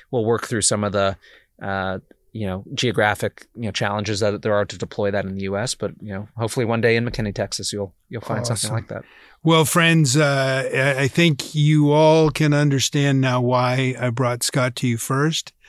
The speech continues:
Speaker 2: Uh, what an incredible, uh, uh, set of insights you've brought. I think, uh, um, people will be challenged and, uh,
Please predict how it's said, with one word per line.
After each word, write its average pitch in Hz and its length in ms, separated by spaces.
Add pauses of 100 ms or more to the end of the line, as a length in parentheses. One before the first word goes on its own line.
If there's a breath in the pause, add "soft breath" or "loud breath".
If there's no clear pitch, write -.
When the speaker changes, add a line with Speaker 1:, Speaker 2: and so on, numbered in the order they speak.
(420 loud breath)
Speaker 2:
Uh, 120 420
what 147 340
an 127 180
incredible, 151 1400
uh, 123 440 (600 loud breath)
uh, 120 280
set 156 260
of 135 100
insights 151 640
you've 151 200
brought. 156 520 (100)
I 127 120
think, 135 420
uh, 123 380 (580 soft breath)
um, 113 500
people 139 280
will 135 140
be 123 180
challenged 147 800
and, 117 380
uh, 110 480